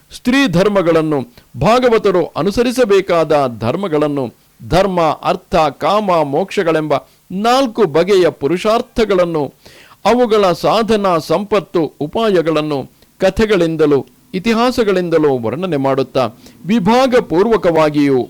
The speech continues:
ಉಪದೇಶ ಮಾಡಿದರು. ಇಚ್ಛಾಮರಣಿಗಳಾದ ಆ ಮಹಾಯೋಗಿಗಳು ಹೀಗೆ ಧರ್ಮವನ್ನು ಕುರಿತು ಪ್ರವಚನ ಮಾಡುತ್ತಿರುವಂತೆಯೇ ಅವರು ದೇಹತ್ಯಾಗಕ್ಕಾಗಿ ಕಾಯುತ್ತಿದ್ದ ಪವಿತ್ರವಾದ ಉತ್ತರಾಯಣ ಕಾಲವು ಬಂದು ಬಿಟ್ಟಿತು.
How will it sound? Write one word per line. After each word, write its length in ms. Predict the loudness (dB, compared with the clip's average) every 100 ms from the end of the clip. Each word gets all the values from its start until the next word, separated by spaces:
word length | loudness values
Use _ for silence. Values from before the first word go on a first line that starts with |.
| -8
ಉಪದೇಶ 460 | -8 -2 -2 -2
ಮಾಡಿದರು. 640 | -2 -2 0 -2 -6 _ _ _ _
ಇಚ್ಛಾಮರಣಿಗಳಾದ 1120 | -4 -4 -2 0 2 2 0 2 0 2 2 0
ಆ 320 | 0 0 0
ಮಹಾಯೋಗಿಗಳು 1000 | 0 -2 0 0 2 2 2 0 0 -2 _ _ -4
ಹೀಗೆ 480 | -2 2 2 0 0
ಧರ್ಮವನ್ನು 580 | -2 2 0 0 -2 -4
ಕುರಿತು 420 | -2 -2 0 -2
ಪ್ರವಚನ 460 | -2 -4 -2 -2 0
ಮಾಡುತ್ತಿರುವಂತೆಯೇ 1040 | 0 0 -2 0 2 0 0 2 2 0 -4 _ _ -2
ಅವರು 500 | 0 2 0 -2 0
ದೇಹತ್ಯಾಗಕ್ಕಾಗಿ 1080 | 0 0 -2 0 0 0 -2 0 0 0 -2
ಕಾಯುತ್ತಿದ್ದ 600 | -4 -2 -4 -4 -4 -4 -4 _ -20 _ -2
ಪವಿತ್ರವಾದ 720 | 0 0 -2 0 2 2 2
ಉತ್ತರಾಯಣ 640 | 0 0 0 2 2 0
ಕಾಲವು 560 | 0 0 2 2 2 -2
ಬಂದು 320 | -2 -4 -2
ಬಿಟ್ಟಿತು. 440 | -2 -2 -4 -6